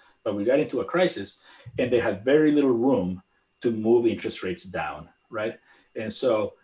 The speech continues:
I, I am of the view that they probably should have raised the rates, uh, faster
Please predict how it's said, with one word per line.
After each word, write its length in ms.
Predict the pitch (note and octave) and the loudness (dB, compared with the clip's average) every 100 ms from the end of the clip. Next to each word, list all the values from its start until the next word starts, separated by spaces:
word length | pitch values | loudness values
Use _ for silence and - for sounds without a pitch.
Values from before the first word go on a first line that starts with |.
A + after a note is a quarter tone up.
| _ | _
I, 140 | B2 B2+ - | -4 -2 4
I 220 | D3 D#3 | 6 8
am 160 | D3 D3 | 6 6
of 140 | A2 | 2
the 80 | F#2+ | 2
view 280 | C3 C3+ F#2 | 4 4 4
that 260 | F#2 - _ | 0 -2 _
they 140 | A#2+ | -2
probably 300 | A#2 C3 A2+ | 0 2 2
should 200 | A2+ C3 | 2 0
have 160 | A#2 G2+ | 0 -2
raised 220 | G2+ G2 | -2 -4
the 80 | - | -4
rates, 460 | F#2 F#2 - - - | -2 -2 -4 -10 -8
uh, 300 | F#2 F2 E2 - _ | -6 -6 -8 -14 _
faster 680 | - A#2 A#2+ - - F2+ | -8 -2 -2 -2 -4 -6